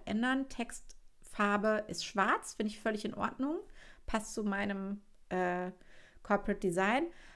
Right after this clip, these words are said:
Font Family würde ich hier nochmal umstellen. Also ich schreibe ja immer alles hier, äh, in Montserrat.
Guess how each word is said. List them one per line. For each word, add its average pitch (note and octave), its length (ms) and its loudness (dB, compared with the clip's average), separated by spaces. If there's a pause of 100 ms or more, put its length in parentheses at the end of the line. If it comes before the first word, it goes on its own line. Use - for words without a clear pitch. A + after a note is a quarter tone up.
Font D4 260 4
Family C4+ 340 4
würde A#3 140 2
ich - 120 -4
hier C4+ 100 6
nochmal A#3+ 300 2
umstellen. G#3 640 4
Also G3+ 180 0
ich G#3 140 -2
schreibe G#3+ 320 0
ja G#3 60 4
immer G#3+ 360 -2
alles G3+ 380 2
hier, F#3+ 500 2
äh, F3+ 360 0
in F3+ 100 -2
Montserrat. A3+ 480 0